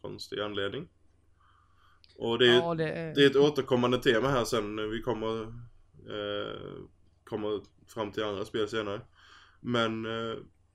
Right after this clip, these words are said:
Speaker 1: sve-, s-, svenska Machine Games, att de, där var två rykten. Antingen att de höll på med ett Wolfenstein eller att de höll på med ett nytt I P. Och, men däremot så, det, de teasade ju i princip ett nytt Wolfenstein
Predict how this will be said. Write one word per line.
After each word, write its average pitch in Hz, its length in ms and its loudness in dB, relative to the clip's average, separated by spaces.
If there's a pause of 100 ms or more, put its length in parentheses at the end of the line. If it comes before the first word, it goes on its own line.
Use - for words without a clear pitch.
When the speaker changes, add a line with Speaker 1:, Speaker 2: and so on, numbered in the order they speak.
(760)
Speaker 1:
sve-, 165 200 2
s-, - 340 -10
svenska 180 320 2
Machine 160 320 2
Games, 147 420 4 (220)
att 127 140 -2
de, 127 380 -2 (760)
där - 140 4
var 175 160 6
två - 220 6
rykten. 139 320 4
Antingen 160 380 0
att 156 60 -4
de 165 100 -2
höll 156 100 -2
på 156 140 0
med 123 100 0
ett 123 60 -8
Wolfenstein 175 600 2 (180)
eller 131 260 6
att 117 100 0
de 117 120 -2
höll 120 120 0
på 120 200 2
med 107 120 -2
ett 104 100 -6
nytt 107 160 -4
I 120 140 4
P. 127 220 0 (720)
Och, 127 160 4 (260)
men 123 520 0 (180)
däremot 139 380 4
så, 131 80 -2 (300)
det, 143 300 -4
de 143 140 2
teasade 156 480 2
ju 156 60 4
i 151 40 0
princip 139 520 0
ett 113 100 -6
nytt - 300 -4
Wolfenstein 101 800 -4